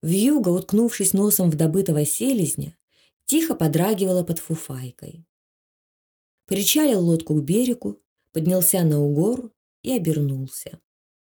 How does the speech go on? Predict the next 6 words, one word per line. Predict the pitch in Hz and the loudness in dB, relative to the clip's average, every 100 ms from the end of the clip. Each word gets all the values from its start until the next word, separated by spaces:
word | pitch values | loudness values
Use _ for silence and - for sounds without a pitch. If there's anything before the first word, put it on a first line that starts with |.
| _ _ _ _ - | _ _ _ _ -8
Солнце | - 302 302 202 | -2 2 2 4
заливало | 175 185 185 185 180 | 4 4 2 2 2
светом | 175 185 220 254 202 | 2 2 2 2 2
невидимую | 180 175 226 240 214 190 | 4 4 2 2 2 4
ночью | 165 175 190 - 175 | 4 4 0 -4 -4
природу. | 165 165 151 143 135 - | 0 0 2 0 -4 -8